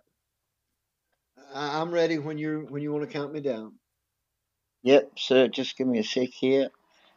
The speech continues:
Speaker 2: It's seventeen, verse five. Uh, so, uh, do you want the pr-, do you want the question again, Pastor?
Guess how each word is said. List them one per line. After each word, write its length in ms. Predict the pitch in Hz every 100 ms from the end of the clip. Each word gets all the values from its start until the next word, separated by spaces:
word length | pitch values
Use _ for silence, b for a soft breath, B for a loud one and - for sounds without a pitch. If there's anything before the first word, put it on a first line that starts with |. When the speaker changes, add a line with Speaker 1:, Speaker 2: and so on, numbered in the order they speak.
| -
Speaker 2:
It's 220 | 120 110
seventeen, 520 | - 131 123 123 117 110
verse 260 | 110 107
five. 440 | - 107 110 107 107 B B B B B B B B B B _ _ -
Uh, 640 | 143 143 143 147 143 135
so, 560 | - 190 170 135 120 107 B B B B B _ _ - 120
uh, 560 | 113 110 110 110 110 107
do 60 | 107
you 60 | 165
want 120 | 160
the 60 | 156
pr-, 120 | - - -
do 80 | -
you 60 | 170
want 120 | 185
the 60 | 151
question 360 | 202 180 175
again, 500 | 170 156 190 208 208 - _ _ _ -
Pastor? 460 | 165 175 202 180